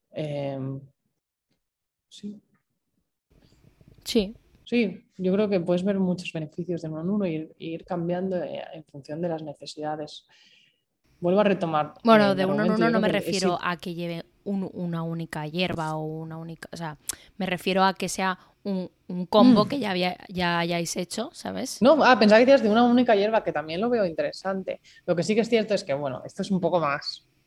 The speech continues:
Speaker 1: técnico de herboristería, pero es como, cada hierba es, hay como grandes grupos. Hay unas que humedecen, otras que secan, unas que refrescan y otras que calientan,
Speaker 2: Vale.
Speaker 1: como por ejemplo la comida, ¿no?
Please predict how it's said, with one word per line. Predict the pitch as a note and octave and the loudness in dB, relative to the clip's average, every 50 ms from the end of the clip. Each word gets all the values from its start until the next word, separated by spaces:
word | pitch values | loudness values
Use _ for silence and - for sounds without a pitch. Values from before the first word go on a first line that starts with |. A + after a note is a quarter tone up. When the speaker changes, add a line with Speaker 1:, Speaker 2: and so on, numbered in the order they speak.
| _ | _
Speaker 1:
técnico | - D3+ D#3 D#3+ D#3+ E3 D#3+ F3+ | -10 -8 -6 -4 -2 0 2 4
de | D#3+ D3 | 6 6
herboristería, | C3+ C3+ C#3+ C#3+ C#3 B2+ - - - C#3+ C3+ D3 F3 E3 B2 G#2 A2+ - - - - - _ _ | 6 4 2 0 -2 -2 -4 -6 -4 -2 0 2 2 2 2 0 -4 -10 -14 -20 -20 -20 _ _
pero | - E3+ D#3 D3+ | 0 0 0 0
es | D3 D3 - | 0 -4 -8
como, | - D3+ D3 D3 D3 D3 _ - C3+ C3 C3 - - - _ - D#3 D#3+ | -12 -12 -12 -14 -14 -18 _ -12 -10 -10 -10 -12 -14 -20 _ -20 -8 -2
cada | - E3 F3 | 0 2 4
hierba | F3+ F#3 F3 F#3 F#3+ F3 E3 | 6 4 4 4 4 2 0
es, | D#3+ D#3+ - - - - _ _ _ _ _ _ _ _ _ _ _ _ _ _ _ _ | 0 -4 -6 -10 -14 -16 _ _ _ _ _ _ _ _ _ _ _ _ _ _ _ _
hay | - D3+ D3+ | -8 -4 0
como | - F#3 E3+ | 0 2 2
grandes | D3 D3 D3+ D#3+ D3+ | 4 2 2 0 -2
grupos. | D#3+ D#3+ D#3 D3 C3+ - | -4 -4 -4 -4 -6 -6
Hay | C#3+ D3 D#3+ | -6 -4 -2
unas | E3+ E3 D#3+ - - | -2 -2 -4 -4 -4
que | - E3 D#3 D3 D3 C#3 - | -2 -2 0 0 0 -2 -2
humedecen, | - F3 E3+ E3 E3+ F#3 F#3 F#3 - G3 F#3+ F#3+ G3 G3 F#3+ - | -2 -2 2 4 6 6 6 6 4 4 4 4 4 0 -4 -8
otras | D#3+ D#3+ - - - _ _ _ _ - E3 D#3+ - - - | -12 -12 -12 -12 -12 _ _ _ _ -6 -6 -4 -4 -6 -6
que | - D#3+ D#3 D#3 D3+ D#3 D#3 D3+ D#3 D3+ D3+ | -4 -2 -2 -2 -2 -2 -4 -4 -6 -8 -8
secan, | - - F#3+ F#3 F#3+ F#3+ F#3+ F#3+ F#3 - - | -4 -2 -2 0 0 0 0 0 -4 -8 -8
unas | F#3 F3 E3+ D#3+ E3+ - | -6 -4 -4 -4 -6 -4
que | - F3 E3 D#3+ D#3+ D#3+ D#3 D#3 D3+ D3+ D3+ D3+ D3+ C#3+ - | -2 0 2 4 4 4 4 2 2 2 2 2 2 0 0
refrescan | E3+ - - - F#3+ F3+ F#3+ - - F#3 F3+ | -2 -4 -2 0 0 0 0 -2 -2 -2 0
y | E3+ | -2
otras | D#3+ E3 D#3+ D3+ - - | -2 -4 -4 -6 -8 -8
que | _ E3 D3+ C#3+ | _ -8 -6 -4
calientan, | - D3 D3+ F3 F3+ F#3 F3+ F3 G3 | -2 0 2 2 4 4 4 4 4
Speaker 2:
Vale. | F#3+ F3 F3 G3+ C#4 | 4 4 2 0 -2
Speaker 1:
como | - E3+ D#3+ D#3+ D#3 - | -2 -4 -4 -6 -8 -6
por | _ - F3+ - | _ -2 -2 -2
ejemplo | - F3+ F#3+ G#3 | 0 2 2 2
la | G3 E3 | 2 2
comida, | - D3 D3+ D#3+ D#3 C#3+ C3+ C3+ | 0 0 -2 0 0 0 0 -2
¿no? | D3 - | -4 -8